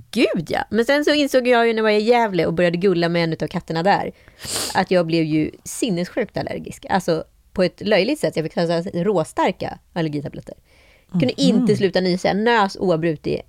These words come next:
Speaker 1: oavbrutet i en timme och trodde typ att jag skulle svimma. Så det blir ingen katt för mig.
Speaker 2: Men gud, du är alltså kattexpert.
Speaker 1: Ja, jag är kattexpert.
Speaker 2: Där
Speaker 1: Det är därför jag blev så
Speaker 2: undanhållit
Speaker 1: jäkla
Speaker 2: nu.
Speaker 1: provocerad av att du,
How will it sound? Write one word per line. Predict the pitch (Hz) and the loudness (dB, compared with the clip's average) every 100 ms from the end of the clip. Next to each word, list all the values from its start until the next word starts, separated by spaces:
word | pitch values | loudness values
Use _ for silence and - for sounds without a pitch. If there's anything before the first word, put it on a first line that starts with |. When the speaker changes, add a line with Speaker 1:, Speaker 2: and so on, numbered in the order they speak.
| _ - | _ -2
Speaker 1:
oavbrutet | 220 170 165 180 120 | 2 2 2 0 -4
i | - | -4
en | 160 151 | -4 -2
timme | 175 147 170 | -2 -2 -2
och | 135 156 | -4 -4
trodde | 165 143 | -4 -4
typ | 147 143 | -4 -4
att | |
jag | 135 | -6
skulle | 135 | -8
svimma. | 127 165 151 196 - _ _ _ _ _ _ | -4 -2 -2 -4 -8 _ _ _ _ _ _
Så | - _ | -20 _
det | 220 | -4
blir | 254 330 | 0 0
ingen | 180 | 0
katt | 147 - | -4 -10
för | - | -14
mig. | 185 - _ _ - - - - | -16 -16 _ _ -20 -20 -20 -14
Speaker 2:
Men | - 320 - | -4 -4 2
gud, | 339 233 | 0 2
du | 262 294 | 2 2
är | |
alltså | 370 - - | 2 -4 -8
kattexpert. | - 359 - - - - - 415 - - - | -8 -6 -6 -4 -4 -4 -2 -2 -2 -4 -8
Speaker 1:
Ja, | 160 185 | 0 2
jag | 180 262 381 | 2 2 2
är | |
kattexpert. | 339 285 - - 214 | 0 -4 -6 -4 0
Speaker 2:
Där | 190 269 | 4 6
Speaker 1:
Det | |
är | 269 | 6
därför | 339 | 6
jag | 320 | 4
blev | 262 | 6
så | 269 | 6
Speaker 2:
undanhållit | 320 339 311 | 4 4 4
Speaker 1:
jäkla | 262 196 233 | 4 4 2
Speaker 2:
nu. | 233 | 2
Speaker 1:
provocerad | 285 240 - - - 269 214 196 - - | 2 4 2 0 2 4 4 2 0 2
av | 208 | 4
att | 214 | 2
du, | 226 | 0